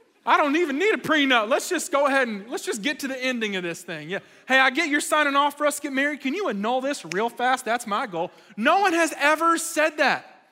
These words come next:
And if two people ever go in and doing that, they're insane.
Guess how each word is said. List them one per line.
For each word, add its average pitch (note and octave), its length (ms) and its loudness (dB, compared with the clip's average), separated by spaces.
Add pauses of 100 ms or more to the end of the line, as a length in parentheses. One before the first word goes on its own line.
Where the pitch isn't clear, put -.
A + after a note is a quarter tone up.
(600)
And B3 120 2
if C#4 140 -2
two E4+ 180 0
people F4 340 2
ever C#4+ 200 2
go C4 280 2
in D4+ 80 0
and A3 120 -4
doing C#4+ 260 -2
that, D4+ 240 0
they're C4 200 2
insane. G#3 680 -4